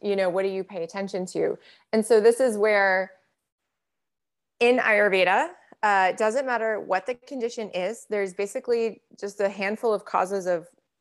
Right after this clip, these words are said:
what will create dis-ease in the body. So one of those causes is doshic imbalance. So that's not what you were born with. That's what's going on right now. Like,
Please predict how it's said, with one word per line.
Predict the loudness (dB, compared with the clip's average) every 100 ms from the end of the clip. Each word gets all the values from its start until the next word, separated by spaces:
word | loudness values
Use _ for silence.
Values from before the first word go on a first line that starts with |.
| _
what | -12 -2 -2 -2
will | -4 -2 -4 -6 -10 _ _ _ _
create | -10 -6 -4 -4 -4 -10 _ _ _ _ _ -16 -8
dis-ease | -2 -2 -4 -8 -6 -6 -6
in | -6
the | -2
body. | -2 -2 -6 -12 -18 _
So | 0 4 4 2 -8 _ _
one | -6 -2 0
of | 4
those | 2 2
causes | 0 0 2 -2 -4 -10 -8
is | -4 -2 -4 -10 _ _ -2
doshic | 0 0 -4 -8
imbalance. | -8 -4 -2 -4 -4 -6 -8 -16 -20 _
So | 2
that's | 4 4 2
not | 0
what | 0 0
you |
were | 2
born | 2 0 0
with. | -2 -2
That's | -2 -4 -4
what's | -6 -6 -6
going | -6 -4
on | -4
right | -2 -4
now. | -4 -4 -4
Like, | -4 -6